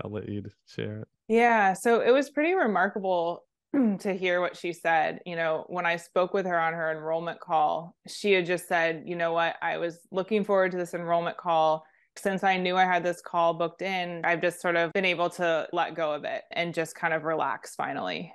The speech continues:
Speaker 2: And when we had the call and she was getting started, she just said, "I just am so grateful to have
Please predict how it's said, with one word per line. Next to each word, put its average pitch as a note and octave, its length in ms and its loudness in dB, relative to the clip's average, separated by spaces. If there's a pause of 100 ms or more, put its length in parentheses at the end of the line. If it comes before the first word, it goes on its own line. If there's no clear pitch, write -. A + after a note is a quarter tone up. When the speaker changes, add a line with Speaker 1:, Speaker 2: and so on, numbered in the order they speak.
Speaker 2:
And E3 640 0 (420)
when F3+ 320 2
we F3+ 80 2
had E3+ 240 2
the E3+ 100 2
call D#3+ 460 4
and D#3+ 180 -2
she - 140 -8
was D#3+ 380 -6 (160)
getting E3 260 0
started, D#3+ 560 2
she - 140 -4
just E3 180 -2
said, D#3+ 300 2 (640)
"I F3+ 140 4
just F#3 580 0
am F3+ 140 -2
so F3 220 4
grateful A#3 840 4
to G3+ 80 -4
have E3 640 0